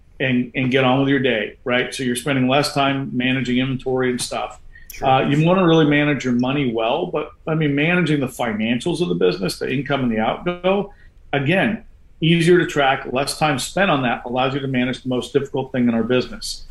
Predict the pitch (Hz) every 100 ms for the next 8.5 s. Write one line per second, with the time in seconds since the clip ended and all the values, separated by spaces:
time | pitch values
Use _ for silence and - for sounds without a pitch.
0 | - - - 131 127 127 - - 151 147
1 | - 123 104 - - - 104 143 139 104
2 | - - - - 131 120 107 - - -
3 | - 131 131 175 160 151 220 233 - -
4 | 202 - 135 180 220 147 180 - 135 143
5 | 175 165 139 120 131 143 135 120 131 127
6 | 120 113 139 220 - 135 - - - -
7 | - - - 170 175 226 175 151 131 143
8 | 139 123 127 135 -